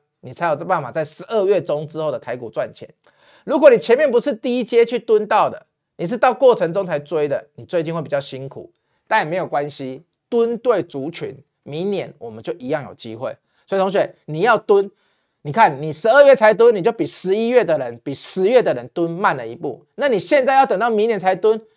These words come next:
明年哇，降息好棒棒，降息就是大家要出给你的啦，不会好棒棒了。所以明年赚钱的行情就是上半年，OK，好不好？你等它降息下去了，市场上就高度震荡一波，甩都甩死你。好，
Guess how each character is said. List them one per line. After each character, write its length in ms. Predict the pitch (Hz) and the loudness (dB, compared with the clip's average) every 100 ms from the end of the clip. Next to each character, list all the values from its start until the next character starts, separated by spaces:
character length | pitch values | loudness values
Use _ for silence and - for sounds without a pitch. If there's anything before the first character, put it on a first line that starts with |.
| - | -4
明 220 | 175 262 | 0 2
年 160 | 240 226 | 2 4
哇， 160 | 214 | 2
降 260 | 165 262 190 | 4 0 0
息 220 | - 139 | -6 -8
好 120 | 139 | -4
棒 220 | 135 202 | 2 2
棒， 260 | 180 185 107 _ _ | 2 0 -2 _ _
降 280 | - 294 240 | 2 4 4
息 180 | 190 160 | 0 -4
就 100 | 190 | -2
是 60 | 220 | -2
大 240 | 240 220 | 2 2
家 160 | - 208 | 2 0
要 100 | 208 | 0
出 240 | - 196 | 0 -2
给 220 | 180 151 | 0 -4
你 180 | 175 127 | -4 -8
的 120 | 107 | -10
啦， 200 | 101 69 - | -12 -12 -8
不 140 | 151 | -2
会 120 | 208 | 0
好 160 | 170 107 | 0 -2
棒 240 | 107 156 | -2 -4
棒 240 | 127 151 117 | -2 -2 -4
了。 140 | 87 _ _ | -12 _ _
所 140 | - | 2
以 60 | 254 | 4
明 200 | 208 254 | 4 0
年 160 | 226 202 | 0 -2
赚 300 | 285 247 170 | 0 0 0
钱 140 | 151 | -6
的 100 | 139 | -8
行 180 | 143 175 | -8 -10
情 220 | - 135 | -12 -10
就 80 | 180 | -10
是 100 | 175 | -10
上 320 | 170 208 147 | -2 -2 -2
半 280 | 143 143 110 | -4 -6 -6
年， 160 | - _ _ _ | -20 _ _ _
OK， 440 | 143 170 185 190 _ _ - | -4 0 0 -2 _ _ -8
好 80 | |
不 60 | 160 | -2
好？ 180 | 165 - | -2 -2
你 100 | 220 | -4
等 160 | 254 214 | 0 2
它 100 | 240 | 2
降 240 | - 262 | 2 2
息 140 | 190 196 | 2 0
下 160 | 226 | 0
去 160 | 220 220 | 0 -2
了， 80 | 170 | -4
市 160 | - | -6
场 180 | 190 139 | -4 -4
上 160 | 165 170 | -4 -4
就 80 | 175 | -6
高 300 | - 165 170 | 0 0 2
度 240 | 175 165 | 0 -2
震 220 | 139 147 | -2 -6
荡 160 | 143 143 | -6 -8
一 60 | |
波， 280 | 135 127 120 - _ | -10 -8 -8 -10 _
甩 260 | - - 143 | -12 -4 -2
都 140 | 147 | -2
甩 220 | 165 143 135 | -2 -2 -4
死 200 | - 123 | -8 -12
你。 180 | 120 - _ _ _ _ _ | -14 -18 _ _ _ _ _
好， 300 | 143 160 - | 2 2 2